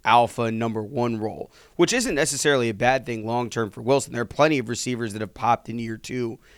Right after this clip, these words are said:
and year one were kind of the one B to somebody else. That's probably where I see this going. Um, not that he's not a superstar in his own right, not that he's not an incredible prospect, but it's more so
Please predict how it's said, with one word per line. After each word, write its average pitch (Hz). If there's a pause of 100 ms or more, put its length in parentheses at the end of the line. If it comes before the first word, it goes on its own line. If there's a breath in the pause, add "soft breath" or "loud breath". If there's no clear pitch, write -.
(180 soft breath)
and 131
year 127
one 123
were 113
kind 120
of 110
the 123
one 123
B 127
to 117
somebody 110
else. 117 (280 loud breath)
That's 240
probably 147
where 156
I 160
see 165
this 156
going. 190 (520 soft breath)
Um, 127 (360)
not 185
that 170
he's 156
not 143
a 127
superstar 123
in 113
his 110
own 135
right, 120
not 117
that 110
he's 107
not 110
an 107
incredible 107
prospect, 123
but 143
it's 143
more 175
so 131